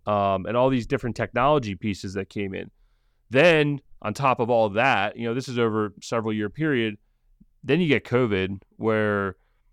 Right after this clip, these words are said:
people are working from home. They're traveling all the time. They're downsizing. They're throwing stuff out of their house to go, uh, and put a home office in, in their houses, right? Uh, or, you know,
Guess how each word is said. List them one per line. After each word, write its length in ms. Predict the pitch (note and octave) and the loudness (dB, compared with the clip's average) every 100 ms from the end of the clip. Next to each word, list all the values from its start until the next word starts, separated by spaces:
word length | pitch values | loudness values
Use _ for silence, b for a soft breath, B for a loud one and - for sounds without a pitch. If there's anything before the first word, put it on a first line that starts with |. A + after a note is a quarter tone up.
| _ _ _ _ _ _ _ | _ _ _ _ _ _ _
people 640 | D3 D3 C3+ B2 A#2 A2 | 0 2 2 2 2 0
are 140 | A#2+ A2 | 2 2
working 380 | A2+ A2 A#2+ | 2 0 -2
from 180 | A2 A2+ | 0 -2
home. 420 | G#2 A#2+ G#2 F2+ F#2+ | 0 2 2 0 -4
They're 140 | G2+ | -8
traveling 520 | - C3+ B2 A#2+ A2+ | -2 2 4 4 4
all 140 | G#2 G2 | 2 0
the 100 | F#2+ | -2
time. 340 | A2 G2 F2+ - _ | 0 0 -2 -8 _
They're 140 | - G#2+ | -6 -4
downsizing. 640 | A2+ A#2+ B2 A#2 G2 G2 | 2 2 2 2 0 2
They're 100 | G#2 | -2
throwing 360 | G2 C3+ C3+ C3 | -2 0 2 0
stuff 380 | - C3+ B2 - - | 0 0 0 -4 -2
out 160 | A#2 | 0
of 60 | B2 | 2
their 120 | A#2+ | 2
house 360 | A#2 B2+ A2+ - | 2 4 2 0
to 100 | G#2 | -8
go, 540 | F#2+ B2 A#2+ A#2 A2+ - _ _ _ | -2 2 2 2 -2 -8 _ _ _
uh, 400 | A2 A2 G#2 G#2 - | 0 2 4 2 -2
and 180 | A#2 - | -6 -2
put 120 | C3 | 0
a 60 | |
home 200 | A#2 C3 | 2 2
office 380 | A#2+ B2+ A2 F#2+ | 4 2 0 -4
in, 220 | G2 G2 - | -4 -6 -8
in 140 | A2+ G#2+ | -4 -2
their 140 | G2 | -2
houses, 500 | F#2 F#2 G2 F#2+ F#2+ | 0 0 0 -4 -4
right? 280 | G#2+ A#2 A#2+ - _ _ | 0 0 0 -6 _ _
Uh, 400 | - A2 G#2+ G#2+ G#2 | -2 2 2 2 0
or, 580 | C3+ C3 B2+ A#2+ A2+ A2 | 0 2 4 4 2 0
you 120 | B2 A#2 | -2 0
know, 320 | A2+ G#2+ | 2 0